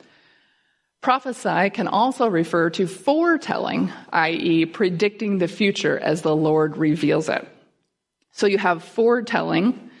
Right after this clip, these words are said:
which is the predicting of future events, especially those concerning the coming kingdom of God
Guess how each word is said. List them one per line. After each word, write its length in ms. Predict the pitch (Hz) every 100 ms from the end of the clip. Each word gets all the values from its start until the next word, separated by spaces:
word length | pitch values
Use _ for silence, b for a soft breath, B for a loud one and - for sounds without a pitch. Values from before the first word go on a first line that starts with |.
| B B
which 240 | 170 170
is 140 | 185 190
the 100 | 190
predicting 520 | 196 165 170 170 214
of 80 | 214
future 380 | 214 190 233 240
events, 640 | 202 - 170 226 - - -
especially 720 | 175 - 240 240 - 208 214
those 260 | 185 175 175
concerning 540 | 185 165 175 175 175
the 80 | 160
coming 400 | - 175 175 175
kingdom 380 | - 170 160 165
of 160 | 156
God 440 | 160 151 147 151